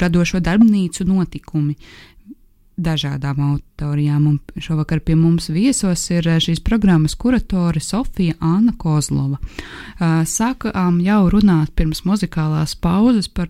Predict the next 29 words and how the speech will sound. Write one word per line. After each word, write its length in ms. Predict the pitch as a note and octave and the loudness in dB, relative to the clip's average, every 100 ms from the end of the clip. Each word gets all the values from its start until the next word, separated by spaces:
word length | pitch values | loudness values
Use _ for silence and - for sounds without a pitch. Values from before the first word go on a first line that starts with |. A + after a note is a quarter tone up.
| - | -6
to, 220 | F#3 A3 | -6 -6
ka, 260 | - F#3 E3 - - - - - _ - | -2 0 0 -4 -20 -20 -20 -20 _ -6
eh, 60 | E3+ E3+ E3 D#3+ D3 - - - - | 0 2 2 2 0 -4 -18 -20 -2
ne 120 | F#3+ | 0
tikai 400 | F#3 C4+ C4+ G#3 | 2 0 0 0
mēs 260 | F3 D#3+ - | 2 0 0
runājam 500 | G3 A3+ D#3 D3+ D3 | 2 2 2 -4 -6
par 120 | D#3 | -6
bērniem, 640 | D#3+ F3 G#3+ D4 C#4 G#3+ | -4 -2 2 4 4 2
bet 180 | F3+ - | 0 -2
mēs 240 | F3+ E3+ - | -4 -4 -4
ierunājamies 720 | A3+ A#3+ G#3 F3+ E3 D#3+ - | 0 2 2 2 0 -2 -4
arī 140 | F#3 | -8
par 200 | F3 D3 | -6 -6
vecvecākiem. 1000 | D#3 F#3+ G#3+ D3+ C#3+ D#3 D3 - D#3 D#3 - - - - - - - - | -4 -6 -6 -8 -10 -10 -10 -10 -10 -10 -12 -18 -20 -20 -20 -20 -20 -6
Un 200 | E3+ E3+ | 0 2
man 220 | F#3 A#3 | 2 2
liekas, 460 | A#3+ G3+ - E3 - - | 2 2 -2 -6 -8 -4
ka 280 | F#3 F3 - | -2 0 -2
arvien 540 | G3 A3+ F#3+ F3+ D#3+ | -2 0 2 2 2
vairāk 640 | D#3+ E3 F#3+ A#3 D#4 B3+ - | 0 0 0 2 2 0 2
mēs, 520 | G3 F3+ - - - | 2 0 -4 -4 -2
eh, 400 | F#3+ F3+ F3 E3 - - - | 0 2 2 0 -4 -10 0
vispār 360 | G#3 - E3 - | 0 0 -4 0
kultūras 540 | F#3+ G#3+ F#3 D#3+ - | -2 0 0 0 -2
jomā 360 | F#3 A3+ A#3+ E3 | 2 4 4 2
sākam 480 | - A3 G3 E3+ E3 | -2 -4 -2 -2 0
runāt 360 | A3 F#3+ D#3 | 2 2 0
par 120 | - | -4